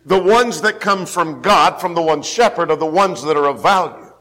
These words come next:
Now let's contrast that with verse twelve. He said, "Of the making of books there is no end." What's his point? I think his point is this, that real wisdom and real understanding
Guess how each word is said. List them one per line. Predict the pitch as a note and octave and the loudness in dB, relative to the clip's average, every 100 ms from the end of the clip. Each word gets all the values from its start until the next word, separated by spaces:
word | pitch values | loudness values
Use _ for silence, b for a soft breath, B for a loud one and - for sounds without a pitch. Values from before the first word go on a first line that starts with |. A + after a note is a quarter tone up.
| _ _ _ _ _ _ | _ _ _ _ _ _
Now | C4+ | -4
let's | C4+ | -2
contrast | - B3+ A#3 G3 F3 - | 0 0 0 2 2 4
that | E3+ G3+ | 2 4
with | G#3+ D3+ | 2 2
verse | D#3+ - | 0 0
twelve. | A3 A#3+ F3 A#2+ B B B | 2 6 6 4 B B B
He | C4 C4 | -2 0
said, | A#3+ A3+ | 2 2
"Of | F#3 | 2
the | |
making | G3+ A3+ G3 F#3+ | 2 0 0 -2
of | F3+ | 0
books | G#3 G3+ | -2 0
there | G3 F#3 | 2 4
is | F3 D#3 | 2 2
no | E3 E3 | 0 0
end." | G3+ A3+ F#3+ C3+ G2+ - - _ _ _ _ _ _ _ _ _ - | -2 -4 -6 -12 -18 -20 -20 _ _ _ _ _ _ _ _ _ -4
What's | G#3+ G#3+ | -2 0
his | G3+ | -4
point? | - A#3+ A3 | 2 4 4
I | F#3 | 4
think | F3 B3+ A#3+ | 2 -2 -4
his | G#3 | -6
point | - A3 G3+ | 2 2 4
is | F3+ C3+ | 0 2
this, | A3 G#3 - B B B - | 4 4 2 B B B -6
that | C#3 G#3 F#3+ | 2 2 2
real | E3 G#3+ B3+ G#3+ E3 G#3 F#3+ | 2 4 6 6 4 2 -2
wisdom | B2+ C#3+ G3 A#3 A3+ - G#2 A#2 | -8 -2 4 4 2 -4 -6 -6
and | D3 | 0
real | E3+ A3 A3+ | 4 6 6
understanding | G#3 F#3 D#3 D#3 - - A#3 G3+ B2 G2 D3 | 4 2 -2 -4 -4 0 2 2 0 -6 -8